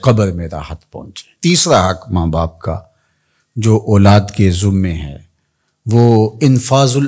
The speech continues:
अहद है, उनके अहद पूरे करने, उनके वादे पूरे करने।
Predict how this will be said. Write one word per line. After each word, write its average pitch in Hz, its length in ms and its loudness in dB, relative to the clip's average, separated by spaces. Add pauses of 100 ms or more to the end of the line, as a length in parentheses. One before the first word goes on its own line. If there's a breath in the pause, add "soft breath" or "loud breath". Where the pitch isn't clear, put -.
(100)
अहद 113 320 -2
है, - 280 -8 (760)
उनके 127 600 0
अहद 135 440 4
पूरे 104 240 4
करने, 90 420 -4
उनके 110 400 -4
वादे 95 340 -2
पूरे 78 280 -14
करने। - 380 -20